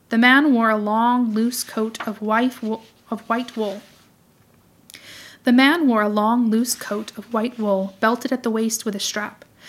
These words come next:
He had on coarse shoes and leather leggings.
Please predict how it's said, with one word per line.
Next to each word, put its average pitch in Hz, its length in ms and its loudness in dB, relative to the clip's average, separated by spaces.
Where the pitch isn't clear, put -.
He 254 140 4
had 247 140 6
on 240 160 2
coarse 320 320 0
shoes 208 440 -4
and 208 100 -4
leather 208 240 -4
leggings. 202 600 -8